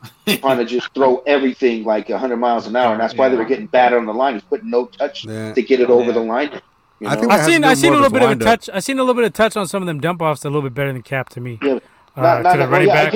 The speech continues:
Speaker 2: get you on that, but, you know, it's still the same vein because
Speaker 4: No, I
Speaker 2: he's
Speaker 4: get,
Speaker 2: still
Speaker 4: I get
Speaker 2: trying
Speaker 4: what
Speaker 2: to,
Speaker 4: you're saying. I
Speaker 2: you
Speaker 4: get
Speaker 2: know,
Speaker 4: what you're
Speaker 2: force
Speaker 4: saying.
Speaker 2: that shit too
Speaker 1: Yeah.
Speaker 2: much, bro.
Speaker 3: I
Speaker 2: That's
Speaker 3: still
Speaker 2: all
Speaker 3: think
Speaker 2: I
Speaker 3: it's
Speaker 2: mean,
Speaker 3: that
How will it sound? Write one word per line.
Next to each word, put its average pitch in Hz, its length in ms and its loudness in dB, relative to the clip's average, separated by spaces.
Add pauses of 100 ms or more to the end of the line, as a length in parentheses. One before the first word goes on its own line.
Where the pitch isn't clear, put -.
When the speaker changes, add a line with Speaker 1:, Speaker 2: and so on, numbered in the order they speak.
Speaker 2:
get - 80 -12
you 180 100 0
on 147 160 -4
that, 185 280 -2 (160)
but, 143 240 -2
you 147 60 -2
know, 143 100 -2
it's 131 220 -4
still 170 320 2
the 139 80 -2
same 135 420 -4
vein 127 400 -6
because 127 240 -4
Speaker 4:
No, 165 80 2
I 170 60 8
Speaker 2:
he's 190 80 4
Speaker 4:
get, 208 80 6
Speaker 2:
still 196 100 4
Speaker 4:
I 196 80 6
get 185 80 -2
Speaker 2:
trying 180 100 2
Speaker 4:
what 160 60 0
Speaker 2:
to, 139 60 -6
Speaker 4:
you're 143 80 -6
saying. 147 400 -4
I - 60 -10
Speaker 2:
you - 20 -6
Speaker 4:
get 147 100 -2
Speaker 2:
know, 131 60 0
Speaker 4:
what 113 100 -2
you're 147 200 -4
Speaker 2:
force 160 120 0
Speaker 4:
saying. - 80 -14
Speaker 2:
that 202 220 -2
shit 113 280 -10
too 113 100 -12
Speaker 1:
Yeah. 110 40 -12
Speaker 2:
much, 123 340 -6
bro. 95 180 -6
Speaker 3:
I - 20 -8 (360)
Speaker 2:
That's 135 140 0
Speaker 3:
still 139 120 0
Speaker 2:
all 113 100 0
Speaker 3:
think - 20 -2
Speaker 2:
I 165 40 0
Speaker 3:
it's 147 100 -2
Speaker 2:
mean, 147 60 -2
Speaker 3:
that 160 60 2